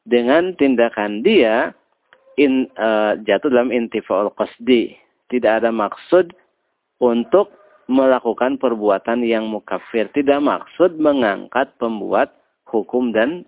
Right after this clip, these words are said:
undang-undang. Sehingga kita tidak bisa mengkafirkan orang tersebut. Jadi kenapa alasan, kenapa kita tidak mengkafirkan semua orang yang nyoblos?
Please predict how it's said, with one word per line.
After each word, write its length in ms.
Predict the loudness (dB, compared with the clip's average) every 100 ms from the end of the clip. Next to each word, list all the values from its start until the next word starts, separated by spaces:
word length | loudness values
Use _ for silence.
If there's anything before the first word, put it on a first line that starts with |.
| -10
undang-undang. 720 | -8 -6 -6 -8 -6 -6 -8 -6
Sehingga 480 | -2 0 2 2 -2 _ _ _ -6
kita 320 | -4 0 -2
tidak 380 | -2 -4 -2 -2
bisa 320 | -6 -6 -8 -6
mengkafirkan 840 | -10 -10 -10 -10 -10 -12 -10 -10
orang 400 | -6 -6 -6 -8 -18 _ _ _
tersebut. 560 | -8 -8 -10 -8 -6 -8 _ _ _ _ _ _ _ _ _ _ _ _ _ -20 _ _ _ _
Jadi 160 | -6 -2
kenapa 400 | 0 0 0 -2 -8 _
alasan, 480 | -2 -2 0 -4 -2
kenapa 320 | -2 -2 -2
kita 240 | -4 -6 -2
tidak 240 | 0 0
mengkafirkan 640 | -2 -4 -6 -6 -4 -4 -4
semua 320 | -6 0 0
orang 160 | 0 -4
yang 240 | -6 -2
nyoblos? 340 | -2 0 -2